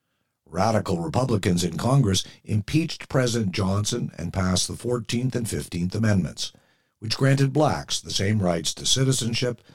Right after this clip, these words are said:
suffrage, and protection under law as whites enjoyed. However, by eighteen seventy-three, many white Southerners were calling for redemption,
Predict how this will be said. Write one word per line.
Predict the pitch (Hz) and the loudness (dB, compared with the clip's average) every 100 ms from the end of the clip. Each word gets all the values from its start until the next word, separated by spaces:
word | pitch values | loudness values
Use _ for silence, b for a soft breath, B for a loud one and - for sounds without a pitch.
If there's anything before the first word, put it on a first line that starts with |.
| b b | b b
suffrage, | - 110 - 104 92 - B B - | 0 2 2 2 0 -4 B B -4
and | 135 | 0
protection | 147 143 165 - 131 | 0 2 0 2 0
under | 127 120 123 | 0 0 0
law | 127 117 69 - _ - | 0 0 -2 -8 _ -6
as | 101 | -6
whites | 117 98 76 - | -2 -2 -2 -4
enjoyed. | 71 73 65 - - _ _ _ _ _ _ _ _ _ _ - | -4 -6 -8 -12 -20 _ _ _ _ _ _ _ _ _ _ -10
However, | 80 98 113 92 | -2 0 2 0
by | 95 | 2
eighteen | 104 107 110 95 | 2 2 2 2
seventy-three, | 104 90 82 78 110 123 95 85 B B B | 2 0 -4 -6 -4 0 0 0 B B B
many | 98 147 | 0 2
white | 160 113 107 101 | 4 4 2 2
Southerners | - 120 92 76 76 90 | 2 0 -2 -2 -4 -4
were | 95 98 | -4 -4
calling | - 80 76 82 | -4 -2 -2 -4
for | 87 | -4
redemption, | 98 104 87 69 - - - | -4 0 -2 -2 -8 -10 -20